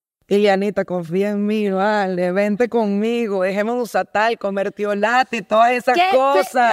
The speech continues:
Speaker 2: qué ocurre por lo general? Que
Speaker 1: Bueno,
Speaker 2: te
Speaker 1: mostraste
Speaker 2: enganchas,
Speaker 1: amor,
Speaker 2: que te
Speaker 1: mostraste,
Speaker 2: enganchas.
Speaker 1: o sea,
Speaker 2: Claro.
Speaker 1: mostraste empatía y amor.
Speaker 2: Claro, y escucha, mira, la gente dialoga. Yo a veces digo, lo
Speaker 1: Qué
Speaker 2: que yo
Speaker 1: bonito, ¿no? Porque te estoy invitando, o sea, m-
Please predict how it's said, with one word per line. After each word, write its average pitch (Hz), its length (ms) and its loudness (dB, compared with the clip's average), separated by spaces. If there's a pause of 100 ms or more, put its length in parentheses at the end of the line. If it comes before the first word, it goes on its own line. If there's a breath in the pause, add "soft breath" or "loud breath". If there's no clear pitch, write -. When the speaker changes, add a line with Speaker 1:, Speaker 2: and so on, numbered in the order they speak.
(100)
Speaker 2:
qué - 40 -6
ocurre 403 240 -2
por 427 140 -4
lo 349 80 -2
general? 285 300 -4
Que 208 40 -10
Speaker 1:
Bueno, 285 200 4
Speaker 2:
te 269 60 0
Speaker 1:
mostraste 339 420 2
Speaker 2:
enganchas, 294 180 2
Speaker 1:
amor, 240 280 2
Speaker 2:
que 175 60 -8
te 180 40 -4 (240)
Speaker 1:
mostraste, 285 240 0
Speaker 2:
enganchas. 320 680 -4
Speaker 1:
o 214 120 0
sea, 196 400 0 (400)
Speaker 2:
Claro. 330 680 -2
Speaker 1:
mostraste 233 480 0
empatía 233 580 -2
y 262 60 -4
amor. 214 500 2 (280)
Speaker 2:
Claro, 370 400 2
y 330 100 -2
escucha, 392 680 -4
mira, 294 240 -4
la 277 120 -4
gente 320 280 -4
dialoga. 294 560 -2
Yo 269 140 -2
a 330 40 2
veces 392 260 -4
digo, 311 220 -4 (100)
lo 339 160 2
Speaker 1:
Qué 208 60 2
Speaker 2:
que 208 60 4
yo 311 120 4
Speaker 1:
bonito, 196 280 0
¿no? 214 160 2
Porque 190 220 -4
te 190 100 -4
estoy 196 160 -2
invitando, 254 600 2
o 277 40 -4
sea, 254 120 -2
m- 226 240 -2